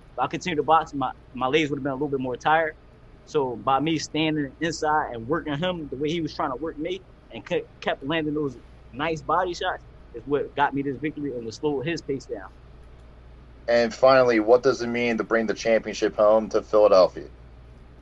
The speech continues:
Speaker 1: Philly, we back. That's all I got to say. Well, I, I made it. I,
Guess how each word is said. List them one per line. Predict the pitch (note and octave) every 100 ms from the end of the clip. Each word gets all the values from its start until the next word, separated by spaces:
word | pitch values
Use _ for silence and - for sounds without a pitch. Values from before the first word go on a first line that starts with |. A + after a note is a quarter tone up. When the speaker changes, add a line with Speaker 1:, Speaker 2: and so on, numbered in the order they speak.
| - - - -
Speaker 1:
Philly, | C#3+ C#3+
we | C#3 C#3+
back. | D#3 F3 - - -
That's | A2 B2+
all | B2
I | C#3+
got | B2
to | A2+
say. | C3 C3
Well, | B2 A#2 A#2 A#2 - - - - -
I, | G#2+ A2 A2+
I |
made | B2 C#3+
it. | C#3+ - -
I, | A2+ -